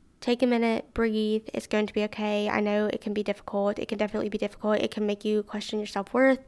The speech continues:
which is really, really hard when you know that, you know, you put in effort to be the person you are today, and it seems like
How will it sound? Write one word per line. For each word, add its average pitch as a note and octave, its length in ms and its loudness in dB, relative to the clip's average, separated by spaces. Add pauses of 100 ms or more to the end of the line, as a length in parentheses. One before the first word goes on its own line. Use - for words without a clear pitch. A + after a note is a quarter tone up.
(240)
which A3 200 4
is G#3 240 0
really, G#3+ 260 4 (420)
really A3 260 2
hard G#3 420 0
when G#3 280 0
you G#3 180 -2
know G3+ 300 2
that, G#3 360 0 (280)
you B3 100 8
know, B3 60 8
you A3+ 100 2
put B3+ 200 6
in B3+ 160 10
effort - 480 2 (100)
to A3 160 -2
be G#3 460 -2 (140)
the A3 80 0
person G#3 300 -2
you G3+ 100 0
are G3+ 100 0
today, G#3 580 0
and G#3 420 0
it - 140 -2
seems G#3 340 -6
like - 240 -6